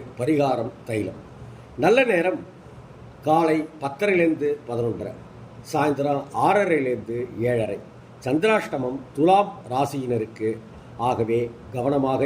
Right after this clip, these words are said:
இருங்கள். இன்று சந்திர தரிசனம் செய்வது சிறப்பு வாய்ந்தது, மனோபலம் தரக்கூடியது. மே மாதம் பத்தாம் தேதி, சித்திரை மாதம் இருபத்தி ஏழாம் தேதி, வெள்ளிக்கிழமைக்கான பஞ்சாங்கம்.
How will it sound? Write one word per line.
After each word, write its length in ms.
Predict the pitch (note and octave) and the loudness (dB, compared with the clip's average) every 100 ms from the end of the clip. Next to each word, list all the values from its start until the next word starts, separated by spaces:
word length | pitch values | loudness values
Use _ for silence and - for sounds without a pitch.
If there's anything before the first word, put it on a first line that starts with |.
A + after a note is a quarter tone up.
| A#2+ | 0
இருங்கள். 320 | G#2 G2+ G2 - - - - - C#3 | -2 -4 -6 -16 -20 -20 -18 -6 -2
இன்று 260 | C#3 E3+ - - - | 2 2 2 -4 -4
சந்திர 320 | D3 G3+ A3 A3+ F#3+ - C#3 | 2 4 4 4 2 -4 0
தரிசனம் 500 | D3 D#3+ D#3+ E3 E3+ - - | 2 2 2 2 -2 -8 -8
செய்வது 380 | B2+ C#3 C3 C#3 D3+ - | -4 0 2 0 -2 -8
சிறப்பு 420 | - C3+ - B2 | -4 -4 -4 -4
வாய்ந்தது, 440 | A2+ A#2 A2 G#2 A2+ A2+ - G2+ | -2 -2 -2 0 0 0 -2 0
மனோபலம் 600 | D3 F#3 - A#2+ A#2+ - A2 | 2 2 4 2 2 -2 0
தரக்கூடியது. 680 | A2+ - G#2+ F#2 F2 F#2+ - - - - - - - - - - - - - - - - - - - A#2 D3 | 0 0 -8 -4 -4 -4 -6 -10 -20 -20 -18 -18 -20 -20 -20 -18 -12 -10 -10 -10 -12 -10 -10 -8 -6 4 8
மே 140 | A3+ B3+ B3+ | 8 6 4
மாதம் 420 | G#3 F3+ F#3+ G3+ - - | 2 2 0 -4 -8 -4
பத்தாம் 440 | C3 - G#3+ G3+ C#3+ | -4 0 2 2 2
தேதி, 280 | C3+ A#2+ A#2 - - - | 0 -2 -10 -14 -14 -12
சித்திரை 400 | E3+ A#3 A#3 G#3+ D3+ | -2 4 4 4 -2
மாதம் 320 | C#3+ C#3+ D#3 A#2 D3 | -2 -2 -4 -2 0
இருபத்தி 480 | G3 A3+ - F3+ F3+ B2+ C#3+ | 4 4 2 -6 -4 2 4
ஏழாம் 320 | G#3 G#3+ D#3+ C3+ | 6 4 2 -2
தேதி, 320 | C3+ B2 C3+ C#3 A#2 | -6 -4 -4 -4 -4
வெள்ளிக்கிழமைக்கான 960 | C3 F#3 A#3+ - E3 C3+ B2+ - B2 B2 D3+ G2+ - - | -2 0 -2 -2 -2 0 -2 -2 0 2 0 -2 -8 -4
பஞ்சாங்கம். 560 | B2 A2+ A2 G2 - | -2 0 -2 -2 -10